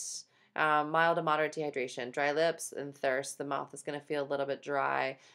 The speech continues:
Lower urine output, so you're gonna end up with concentrated urine. It's gonna appear very dark yellow instead of nice and light and yellow.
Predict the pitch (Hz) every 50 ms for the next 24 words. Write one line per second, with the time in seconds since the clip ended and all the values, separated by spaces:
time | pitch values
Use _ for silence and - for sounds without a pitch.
0 | _ - 170 170 175 180 175 175 170 160 160 151 156 170 170 - - 175 185 175
1 | - - 233 233 220 - - 190 170 160 165 160 151 - 156 151 160 156 - 151
2 | - _ - - - - 165 170 165 - 196 180 165 - - 165 160 160 165 139
3 | 143 147 147 151 170 175 160 - - 151 147 - - - - 156 147 143 139 139
4 | 139 135 147 135 131 139 135 - 143 139 139 147 147 139 139 - 139 131 - -
5 | 123 131 131 - - 127 123 123 123 123 127 135 156 165 - - - 131 127 127
6 | 123 127 131 139 160 180 208